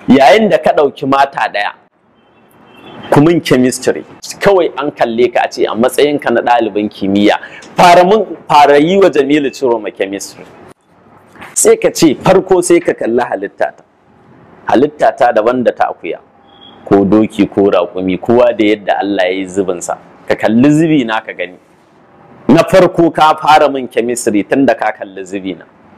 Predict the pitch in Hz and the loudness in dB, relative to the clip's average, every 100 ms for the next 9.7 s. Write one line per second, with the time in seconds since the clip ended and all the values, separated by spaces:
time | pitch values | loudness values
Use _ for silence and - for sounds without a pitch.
0 | - - - - 151 214 226 180 214 214 | -20 -20 -18 0 4 4 4 4 2 2
1 | 208 - - - 165 170 160 196 196 180 | -2 -14 -20 -8 -2 0 2 4 4 4
2 | 214 208 220 214 156 170 185 151 151 156 | 2 4 4 4 0 -4 -2 0 0 0
3 | 131 127 127 131 131 - _ _ _ _ | -2 2 0 0 -6 -8 _ _ _ _
4 | _ _ _ _ - _ _ _ - - | _ _ _ _ -20 _ _ _ -8 -4
5 | - 160 - 160 170 165 135 139 127 131 | 0 0 2 2 2 -2 -2 0 2 2
6 | 165 160 180 180 151 156 139 135 165 160 | 2 4 4 4 0 -4 -4 -2 0 2
7 | 139 131 104 107 165 190 202 196 185 170 | 2 0 -14 -4 -2 2 4 6 4 2
8 | 147 139 185 196 196 170 104 - _ _ | -2 -2 0 0 0 -2 -4 -16 _ _
9 | 127 160 - 202 202 202 165 | -4 -4 2 2 2 2 0